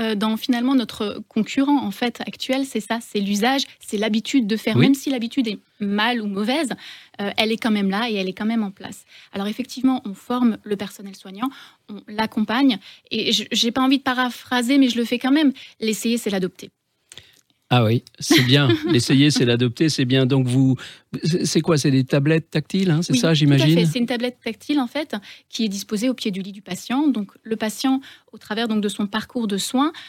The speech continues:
Speaker 1: va recevoir dessus des notifications qui vont lui poser des questions très simples, hein. Avez-vous bien mangé ? Avez-vous bien dormi ? Euh, avez-vous mal ? et cetera. Donc il va les renseigner. Et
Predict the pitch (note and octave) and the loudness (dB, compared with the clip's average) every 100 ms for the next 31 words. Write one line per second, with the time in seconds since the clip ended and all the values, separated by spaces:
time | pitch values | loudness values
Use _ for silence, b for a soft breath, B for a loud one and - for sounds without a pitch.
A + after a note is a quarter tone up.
0 | B - G3 G#3+ A#3 A#3 A3+ A3 A#3 G3+ | B -20 -16 -10 -6 -4 -2 -4 -4 -2
1 | F#3+ - - - F3+ - C#4 C4+ A3+ G#3 | -4 -6 -20 -18 -12 0 0 0 -2 0
2 | G3+ G#3+ A#3+ G#3+ A3+ G#3 - C#4 - _ | 0 -2 -2 -2 -4 -4 0 -2 -2 _
3 | - - E4+ - C4+ A3+ G3+ G3+ B - | -8 -4 -4 -2 -2 -2 -8 -8 B -16
4 | G3 G3+ G3+ F#3 F#3+ F#3 A3 A3+ A3+ G3+ | -4 -4 -4 -6 -6 -2 -2 0 -2 -4
5 | F#3+ F#3 F#3+ F#3+ F3+ A3 A#3 B3+ B3+ G3 | -6 -10 -16 -20 -6 2 4 6 4 0
6 | B B B F#3+ F#3+ G3+ G#3 F#3+ F#3+ G3 | B B B -8 -6 -4 -4 -6 -2 0
7 | A3+ G#3 - F#3+ G3+ A#3 B3+ G#3 G3+ G3 | 0 -2 -8 -16 -10 -4 -2 -2 -8 -14
8 | G3 A3 - G3 F#3+ D#4+ B B B - | -16 -10 -4 -2 -4 -10 B B B -4
9 | A#3 | -4